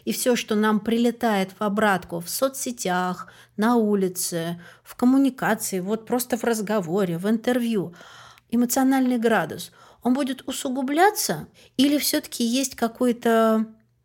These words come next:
обратный эффект, и все немножко подугаснут?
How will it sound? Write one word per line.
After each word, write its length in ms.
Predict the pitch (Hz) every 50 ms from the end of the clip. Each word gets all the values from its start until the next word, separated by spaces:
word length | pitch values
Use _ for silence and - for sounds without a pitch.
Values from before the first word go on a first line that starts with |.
| _ _ _ _ -
обратный 640 | 226 220 214 247 247 233 240 - 202 190 180 175 - -
эффект, 500 | - 196 - - 240 262 - - - - -
и 60 | 208
все 180 | - - -
немножко 420 | 240 233 226 226 226 220 - - 214
подугаснут? 840 | 214 214 208 226 226 226 226 214 185 175 175 - - 165 143 -